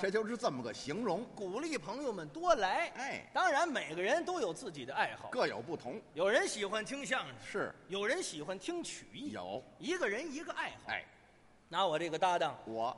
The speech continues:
Speaker 2: 翟国强老师。
Speaker 1: 您老师。
Speaker 2: 他个人来说，
Speaker 1: 嗯。
Speaker 2: 他也有他的爱好。
Speaker 1: 我喜欢的多。
Speaker 2: 喜欢玩这个电脑。
Speaker 1: 这大家都喜欢呢。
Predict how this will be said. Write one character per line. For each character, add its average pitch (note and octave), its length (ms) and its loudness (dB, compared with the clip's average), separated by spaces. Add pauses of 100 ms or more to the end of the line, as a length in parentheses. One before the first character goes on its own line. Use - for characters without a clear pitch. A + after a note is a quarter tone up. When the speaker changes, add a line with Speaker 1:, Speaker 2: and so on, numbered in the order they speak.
Speaker 2:
翟 A3+ 240 8
国 G#3+ 220 2
强 G3+ 260 -2
老 C3 200 -2
师。 - 120 -16
Speaker 1:
您 A#2+ 140 -4
老 - 240 -6
师。 - 240 -12 (100)
Speaker 2:
他 C#4+ 280 8
个 A3 240 4
人 G3 160 4
来 G#3 160 4
说， G3+ 280 2 (120)
Speaker 1:
嗯。 A#2+ 180 -4
Speaker 2:
他 E4+ 180 10
也 C4 200 6
有 F3+ 180 -2
他 C#4 260 4
的 A3 100 2
爱 D3+ 200 2 (100)
好。 F#2 80 -8 (120)
Speaker 1:
我 D3+ 80 0
喜 F#2+ 240 -8
欢 B2+ 160 -6
的 A#2+ 100 -4
多。 F#3 260 -4 (120)
Speaker 2:
喜 E3+ 200 -4
欢 G3 220 2
玩 G#3+ 220 4
这 G#3+ 180 0
个 D#3 340 0 (280)
电 G3 260 6
脑。 B2+ 420 -2
Speaker 1:
这 G4+ 120 -6 (220)
大 A#3 160 4
家 C#4+ 220 6
都 E4+ 260 2
喜 G#2 260 -4
欢 F#2+ 260 -6
呢。 F#2 120 -8